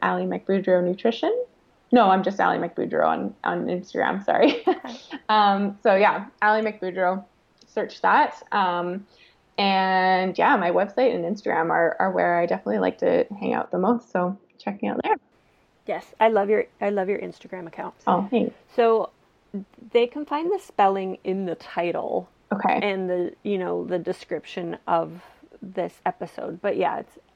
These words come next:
Speaker 2: M A C B O U D R E A U.
Speaker 1: Yes.
Speaker 2: So if you also wanna get on Allie's email list and get her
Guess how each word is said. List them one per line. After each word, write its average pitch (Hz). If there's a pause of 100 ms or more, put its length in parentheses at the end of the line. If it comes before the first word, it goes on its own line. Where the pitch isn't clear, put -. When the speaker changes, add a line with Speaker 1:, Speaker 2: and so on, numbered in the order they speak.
(400)
Speaker 2:
M 240
A 202
C 185 (280)
B 220 (140)
O 185
U 214 (160)
D 185
R 180
E 180
A 175
U. 170 (220)
Speaker 1:
Yes. - (800)
Speaker 2:
So 269
if 240
you 247
also 226
wanna 214
get 185
on 175
Allie's 175 (300)
email 180
list 185 (120)
and 175
get - (140)
her 180